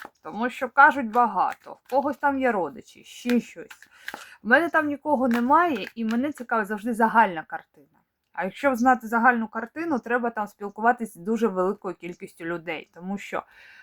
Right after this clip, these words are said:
когось влаштовує те життя, багато хто просто живе якісним життям, працює.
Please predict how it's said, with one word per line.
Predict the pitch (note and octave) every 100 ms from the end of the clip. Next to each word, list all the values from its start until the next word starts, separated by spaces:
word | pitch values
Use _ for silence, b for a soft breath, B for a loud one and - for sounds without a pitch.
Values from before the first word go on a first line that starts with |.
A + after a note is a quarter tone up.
| B _
когось | G3+ F#3 C4+ D#4
влаштовує | D#4+ A#3 D4+ B3 A3
те | - F#3
життя, | F#3 - - C#3+ -
багато | - - G#3 A#3 C#4+
хто | - B3
просто | C#4+ D4 -
живе | B3+ B3+ A3+ B3+ C4
якісним | A3 A3+ A#3 A#3 B3 A3+
життям, | G#3 G3+ A#3+ C4+
працює. | B3+ A#3+ - C4+ A#3+ E3+ -